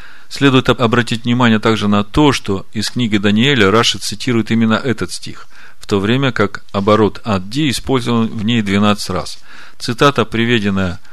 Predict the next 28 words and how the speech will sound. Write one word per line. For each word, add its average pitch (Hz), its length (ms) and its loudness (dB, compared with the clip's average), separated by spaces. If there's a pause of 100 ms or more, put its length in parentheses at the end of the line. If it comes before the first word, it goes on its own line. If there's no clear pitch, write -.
(140)
Раши, 127 420 4
не 113 140 0
первая 101 400 2
из 92 60 -4
возможных, 113 600 -2 (120)
но 117 140 0
он 127 120 0
выбрал 120 320 2
именно 131 360 -4
её, 113 320 2
потому 101 440 -2
что - 180 -4
зверь 113 420 0 (340)
в - 40 -12
пророчестве 107 520 2
Даниэля, 101 500 0 (260)
согласно 110 520 2
традиционному 107 640 0
пониманию, 95 540 -4 (120)
это 135 240 4
Рим, 92 260 2 (220)
о 92 100 -8
котором 127 560 -2
и 95 80 -8
говорит 85 440 -6
Бельям. 80 360 -8 (400)
Духовный 87 540 -2
Рим. - 140 -12